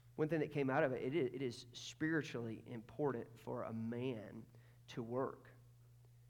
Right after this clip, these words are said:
We need to work. We need to provide. We need to, um,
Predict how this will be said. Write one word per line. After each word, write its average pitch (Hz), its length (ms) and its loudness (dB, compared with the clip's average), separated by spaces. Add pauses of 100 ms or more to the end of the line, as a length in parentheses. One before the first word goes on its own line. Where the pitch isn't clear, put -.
(460)
We 143 200 2
need 135 320 0
to 131 100 -2
work. 131 440 -2 (260)
We 139 160 0
need 135 460 0 (280)
to 123 240 -2 (140)
provide. 117 640 2 (140)
We 127 220 -4
need 123 320 -2 (180)
to, 117 280 -4 (580)
um, 110 200 -6